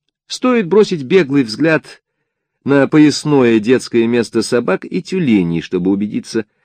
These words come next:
в родстве этих двух видов, кажущихся, однако, очень различными с первого взгляда. Детское место всех до сих пор изученных человекообразных обезьян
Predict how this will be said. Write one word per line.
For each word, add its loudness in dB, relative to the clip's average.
в -6
родстве 0
этих -4
двух -2
видов, -4
кажущихся, -4
однако, -6
очень -4
различными -2
с -16
первого -4
взгляда. -12
Детское 0
место 0
всех 0
до 0
сих -4
пор 2
изученных -2
человекообразных -2
обезьян -2